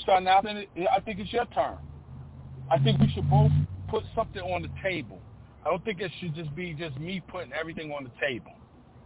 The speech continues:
I think that that's fair. And I think that the first date, regardless of anybody talking about Cheesecake Factory, this, that, and the third, is possibly going to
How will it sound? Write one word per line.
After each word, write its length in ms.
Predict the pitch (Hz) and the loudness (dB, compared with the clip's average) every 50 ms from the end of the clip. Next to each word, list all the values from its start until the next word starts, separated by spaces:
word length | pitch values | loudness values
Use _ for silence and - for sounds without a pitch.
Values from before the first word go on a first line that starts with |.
| - - - - - - - - - - - - - | -20 -20 -20 -20 -20 -20 -20 -20 -20 -20 -4 2 4
I 120 | 151 175 | 4 4
think 220 | 160 - 202 165 160 | 4 2 0 0 0
that 120 | 170 143 135 | 0 2 4
that's 220 | 160 160 156 - - - - | 4 4 4 0 -4 -12 -8
fair. 240 | - 202 170 113 - - - - _ _ - - - - - - - - - - - - | -6 -4 -4 -4 -6 -12 -18 -20 _ _ -20 -20 -20 -20 -20 -20 -20 -20 -20 -4 2 4
And 120 | 147 156 | 6 8
I 80 | 165 175 | 6 6
think 300 | 170 - 214 190 175 147 | 4 2 0 -2 0 2
that 240 | 156 165 160 156 143 - 143 | 4 6 6 6 6 2 -2
the 80 | 147 127 - | -8 -6 0
first 280 | - 185 190 185 180 147 127 120 | 4 4 4 4 4 0 0 2
date, 300 | 151 165 185 196 175 - - - - | 4 4 4 4 0 -6 -10 -10 -6
regardless 520 | 131 135 127 120 151 147 - 175 175 156 - | -4 -2 2 4 4 6 6 4 2 -2 -4
of 160 | - 151 139 143 | -6 -6 -6 -6
anybody 560 | 135 147 165 170 165 160 165 170 170 165 147 - | -8 -6 -6 -2 2 4 4 4 4 0 -2 -2
talking 240 | - 165 160 - 175 | -2 -2 -2 0 0
about 200 | 170 170 160 - | 2 2 2 0
Cheesecake 480 | - 180 180 160 - - 180 170 160 147 - | -4 -8 -8 -8 -6 -4 -4 -4 -4 0 2
Factory, 440 | - 165 165 160 160 165 165 165 151 | 4 4 4 4 0 -4 -6 -4 -4
this, 140 | 151 160 151 - - | -4 -6 -4 0 2
that, 120 | 160 160 | 4 4
and 80 | 160 143 | 4 2
the 80 | 147 - - | 0 -2 2
third, 300 | 180 185 180 165 151 - - - - - - - - - | 4 6 6 6 6 4 0 -14 -20 -20 -20 -20 -12 -6
is 340 | - 170 175 175 165 160 139 - - _ _ - - - | -2 0 2 4 2 2 0 -4 -10 _ _ -20 -8 0
possibly 840 | - 175 175 190 214 220 - 220 175 147 139 131 131 131 123 123 147 - - - - - - - - _ _ _ _ _ _ - - - | 4 6 8 8 8 6 4 -2 -6 -6 -6 -6 -8 -8 -10 -12 -14 -16 -18 -20 -20 -20 -20 -20 -20 _ _ _ _ _ _ -20 -8 0
going 340 | 147 165 180 185 180 175 156 - - | 2 4 4 4 4 2 0 -4 -6
to 360 | 202 190 180 165 156 151 143 | -6 -4 -2 0 -2 -2 -2